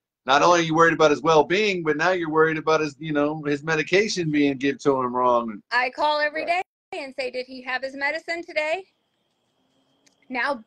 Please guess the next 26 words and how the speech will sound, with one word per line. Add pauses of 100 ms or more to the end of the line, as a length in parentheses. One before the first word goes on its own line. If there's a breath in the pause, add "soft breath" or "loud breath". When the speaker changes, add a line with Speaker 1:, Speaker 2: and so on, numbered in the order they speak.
Speaker 2:
both
of
them
take
medicine. (220)
And
then
they've
started
saying
that
we
can't
go
to
the
office,
the
nurse's
office. (600 loud breath)
We
have
to, (360)
uh,
give
it